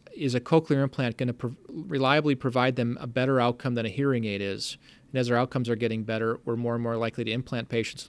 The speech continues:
with more and more degrees of residual hearing. I think it's worth put, uh, pointing out several recent expansions in cochlear implant F D A labeling criteria.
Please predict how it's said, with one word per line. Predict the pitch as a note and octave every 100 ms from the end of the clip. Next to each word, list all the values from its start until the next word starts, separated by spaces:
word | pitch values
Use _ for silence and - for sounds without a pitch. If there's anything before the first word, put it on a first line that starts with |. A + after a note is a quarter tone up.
| -
with | B2 -
more | A#2+ A#2
and | A2+
more | A2+
degrees | G#2+ A2+ A2+ G#2
of | A2
residual | G2+ G2+ G#2+
hearing. | G2 B2+ A2 F#2 - - - - - -
I | C3
think | F3+ D#3+
it's | -
worth | C#3 C3+ -
put, | D3+ D3+
uh, | D#3 C3
pointing | - C#3+ C3
out | B2
several | - D3+ C#3+ D3 C3
recent | B2+ C3 C#3+ B2+ - - -
expansions | C#3+ - - C3+ C#3 - D3
in | B2+
cochlear | A#2 C3 B2+ B2
implant | A#2 A#2+ B2
F | B2
D | C3 A#2
A |
labeling | A2+ A#2 C3+ C3
criteria. | D3 C3+ - D3 D#3+